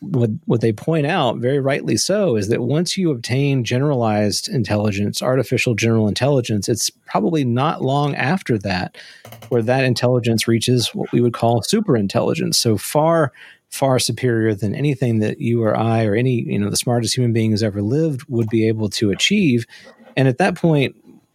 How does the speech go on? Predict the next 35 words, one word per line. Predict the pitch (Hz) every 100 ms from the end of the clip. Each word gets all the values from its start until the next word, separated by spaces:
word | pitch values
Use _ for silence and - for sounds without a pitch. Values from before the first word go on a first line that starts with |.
| - -
you | -
know, | -
how | - 160
do | 165
we | 151
even | 147 143 127
relate | 120 113 170 - -
to | 117 107
that | 104 98 -
kind | 107 101
of | 117
intelligence? | 117 127 - - - - -
And, | 123 120 151
and, | 139 131 127 -
and | 131 127
let's | 165 151
sort | 165 127
of |
set | - 139 139
the | 123
conversation | - 117 110 - 127 113 113 107 - - - 120
about | 113 -
consciousness | - 147 202 - 113 123 104 -
aside | 107 - 127 160 165 135
for | 104
a | 98
moment | 101 101 -
here, | 104
and | 107
let's | 117 -
just | 143
talk | 123 110
about | 120 110
intelligent | 107 98 120 123 117 110
capability. | - 107 98 120 165 131 -